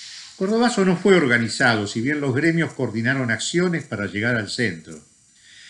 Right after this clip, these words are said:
Sin duda había organización previa a los posibles enfrentamientos con las fuerzas represivas. Pero también fue un suceso de masas que desbordaron a las direcciones sindicales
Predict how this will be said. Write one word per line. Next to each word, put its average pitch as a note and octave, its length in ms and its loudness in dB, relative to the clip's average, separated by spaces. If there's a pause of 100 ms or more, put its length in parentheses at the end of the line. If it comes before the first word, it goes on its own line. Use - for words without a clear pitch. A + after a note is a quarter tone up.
Sin G3+ 260 0
duda A#3+ 280 8
había F#3 220 4
organización D#3 720 0
previa B2+ 360 4
a - 40 0
los G2+ 120 -6
posibles B2 460 -2
enfrentamientos G#2 840 -6
con F#2 180 -14
las F#2+ 120 -14
fuerzas F#2+ 380 -10
represivas. F2 600 -14 (720)
Pero D#3 120 0
también G#3+ 260 2
fue G#3+ 120 -2
un F#3+ 80 -2
suceso F#3 420 -2
de D#3 100 2
masas F#3+ 420 0
que C#3+ 100 -2
desbordaron C3 720 0
a A#2 100 -4
las G#2 160 -8
direcciones D3+ 680 -6 (400)
sindicales D3+ 720 0